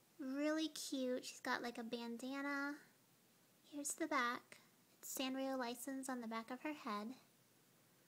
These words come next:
So this is so cute. This is number fifteen. So I almost got them all. I'm trying to get them all slowly, and they're really inexpensive on eBay. So if you wanna check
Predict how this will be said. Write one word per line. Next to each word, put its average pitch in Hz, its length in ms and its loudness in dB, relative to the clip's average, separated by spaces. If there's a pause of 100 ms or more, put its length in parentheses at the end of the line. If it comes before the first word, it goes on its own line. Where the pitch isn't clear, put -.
(240)
So 320 60 0
this 320 240 2
is 311 140 2
so 294 480 4 (120)
cute. 247 420 0
This 254 220 -2
is 311 200 2
number 262 960 2 (960)
fifteen. 311 680 4 (1600)
So 311 140 -4
I 311 80 0 (100)
almost 359 360 6
got 311 200 2
them 294 140 0
all. 277 340 2 (220)
I'm 294 80 -2
trying 320 240 4
to 311 60 2
get 302 160 0
them 285 120 0
all 269 140 6
slowly, 269 600 4
and 269 120 0
they're 277 100 2
really 392 380 4
inexpensive 277 800 4
on 247 140 4
eBay. 254 500 2
So 262 200 0
if 247 140 -2
you 269 80 0
wanna 262 220 0
check 262 320 -2